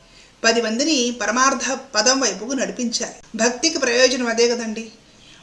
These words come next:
మన వరకు మనం భక్తి చేసుకుని ఆ పుణ్యం మూట సంపాదించడం, ఎవరు ఎలా పోతే మనకి ఎందుకు అనుకోవడం భక్తి అవుతుందా, స్వార్థం అవుతుంది. కానీ ఎవరైనా సరే పరమాత్మను ఆశ్రయించవచ్చు, ఆరాధించవచ్చు, ప్రేమించవచ్చు, స్వామిని శరణాగతి చేయవచ్చు, స్వామిని పొందవచ్చు అని చెప్పడానికి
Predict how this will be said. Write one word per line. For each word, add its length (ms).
మన 180
వరకు 200
మనం 200
భక్తి 260
చేసుకుని 260
ఆ 100
పుణ్యం 360
మూట 160
సంపాదించడం, 580
ఎవరు 280
ఎలా 140
పోతే 200
మనకి 220
ఎందుకు 200
అనుకోవడం 360
భక్తి 280
అవుతుందా, 340
స్వార్థం 480
అవుతుంది. 320
కానీ 340
ఎవరైనా 560
సరే 300
పరమాత్మను 480
ఆశ్రయించవచ్చు, 840
ఆరాధించవచ్చు, 840
ప్రేమించవచ్చు, 760
స్వామిని 500
శరణాగతి 680
చేయవచ్చు, 420
స్వామిని 420
పొందవచ్చు 540
అని 120
చెప్పడానికి 840